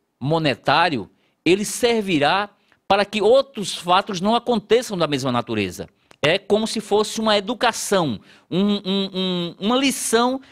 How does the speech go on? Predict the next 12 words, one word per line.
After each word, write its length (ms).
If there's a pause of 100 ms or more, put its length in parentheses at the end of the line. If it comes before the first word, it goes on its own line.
(120)
para 140
que 100
aquela 300
empresa 520 (360)
possa 300
não 160
cometer 420
fatos 400
idênticos 420
com 80
outras 320
empresas. 600